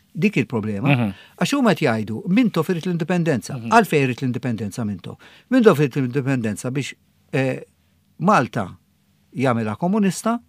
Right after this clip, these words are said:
Speaker 1: u jsir dittatur. Da hekk kienu jaqrawha.
Speaker 2: Iva,
Speaker 1: Tajjeb?
Speaker 2: aha.
Speaker 1: Ovvjament, eh, ma kienx korretta. Però kienu jemnuha di.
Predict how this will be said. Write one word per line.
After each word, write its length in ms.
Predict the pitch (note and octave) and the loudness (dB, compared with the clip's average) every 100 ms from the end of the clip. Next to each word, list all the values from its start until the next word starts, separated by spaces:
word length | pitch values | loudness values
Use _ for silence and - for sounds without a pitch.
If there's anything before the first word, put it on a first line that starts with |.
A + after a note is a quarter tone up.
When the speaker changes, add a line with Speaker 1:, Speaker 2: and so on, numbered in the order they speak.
| _ _ _ _ _ - | _ _ _ _ _ 2
Speaker 1:
u 200 | G3 G3+ | 4 4
jsir 280 | D#3+ D#3+ C3+ | 2 -2 -4
dittatur. 500 | C#3 - B2+ C#3 - _ - | -4 -4 -6 -8 -10 _ -2
Da 180 | E3 D#3+ | 4 4
hekk 140 | - D3+ | 2 -4
kienu 180 | A2+ G2+ | -4 -6
jaqrawha. 440 | - G#2+ G#2 B2 A#2 | -10 -12 -10 -6 -4
Speaker 2:
Iva, 160 | G#2 A#2+ | -2 -2
Speaker 1:
Tajjeb? 180 | C3 F3+ | -2 -2
Speaker 2:
aha. 160 | F#2 F2 - - | -4 -10 -16 -8
Speaker 1:
Ovvjament, 640 | D3 C3+ B2 A#2 B2+ - - | -4 -2 -2 -2 -4 -6 -10
eh, 340 | A2+ A#2 G#2+ - _ | -10 -10 -16 -18 _
ma 100 | C3 | -10
kienx 200 | A#2+ A#2 | -8 -2
korretta. 380 | D#3 C3+ G2 - - _ _ _ F3+ | 2 2 0 -8 -20 _ _ _ 4
Però 200 | D#3+ - | 4 4
kienu 220 | G#3+ E3+ | 4 6
jemnuha 400 | D#3 C#3 G#2 F2+ | 6 4 2 -4
di. 140 | - | -12